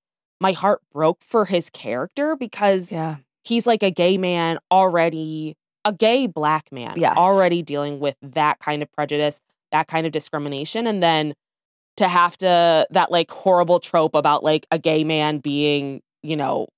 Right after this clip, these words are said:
Speaker 1: shitty with kids or whatever. I don't
Speaker 2: Yeah.
Speaker 1: wanna get into it. It was just, like,
Speaker 2: <laughs>
Speaker 1: he,
Speaker 2: Don't
Speaker 1: the
Speaker 2: wanna
Speaker 1: acting
Speaker 2: do it.
Speaker 1: was so phenomenal. And I was just like, "Oh my God." I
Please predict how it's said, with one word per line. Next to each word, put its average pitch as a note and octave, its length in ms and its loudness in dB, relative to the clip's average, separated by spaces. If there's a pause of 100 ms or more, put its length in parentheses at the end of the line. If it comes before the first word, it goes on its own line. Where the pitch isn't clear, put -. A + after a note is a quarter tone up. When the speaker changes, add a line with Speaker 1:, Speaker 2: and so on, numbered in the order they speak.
(120)
Speaker 1:
shitty D#3 400 -2
with D3 200 -4
kids D3 220 -6
or D3 120 -6
whatever. D3+ 380 -2
I - 20 0
don't F#3 80 -2
Speaker 2:
Yeah. D3+ 240 4
Speaker 1:
wanna C3 120 -6
get C3 140 -6
into C3+ 200 -6
it. D#3+ 120 -4 (160)
It - 40 -4
was A#3 120 2
just, A#3+ 160 -2
like, - 220 2
Speaker 2:
<laughs> - 20 -2
Speaker 1:
he, A3+ 380 2
Speaker 2:
Don't - 160 0
Speaker 1:
the - 40 2
Speaker 2:
wanna A3+ 120 4
Speaker 1:
acting D#4 160 -4
Speaker 2:
do D4+ 60 -2
it. - 20 2
Speaker 1:
was B3+ 100 2
so F#3+ 220 2
phenomenal. C4 760 2 (360)
And A3+ 100 2
I A3+ 80 4
was A#3+ 100 0
just - 140 -6
like, A3+ 180 2 (100)
"Oh A#3 100 -2
my G#3 160 -2
God." G#3 380 -2
I G#3 200 2